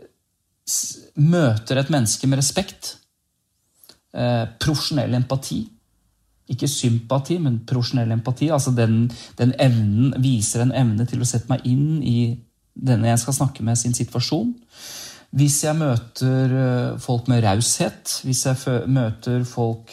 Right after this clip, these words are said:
forberedt og skaper trygghet før samtalen starter.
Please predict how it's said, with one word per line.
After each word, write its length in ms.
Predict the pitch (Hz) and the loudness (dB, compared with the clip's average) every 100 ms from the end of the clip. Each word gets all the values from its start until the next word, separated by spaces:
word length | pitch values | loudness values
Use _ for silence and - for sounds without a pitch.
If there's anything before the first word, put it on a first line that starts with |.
| - - - - _ | -20 -20 -20 -20 _
forberedt 1040 | - - - 123 113 127 214 - - - - _ _ _ _ _ - _ _ | -4 0 2 4 4 0 -2 -6 -14 -14 -16 _ _ _ _ _ -20 _ _
og 60 | 131 | -6
skaper 360 | - 139 - 123 | 0 0 2 -2
trygghet 680 | - 123 123 131 190 - - | 0 2 4 4 2 -2 -10
før 420 | - - 123 131 | -4 2 2 2
samtalen 480 | 147 135 110 117 127 | 0 0 0 -2 -2
starter. 460 | 135 117 - 185 | 0 -2 -2 -6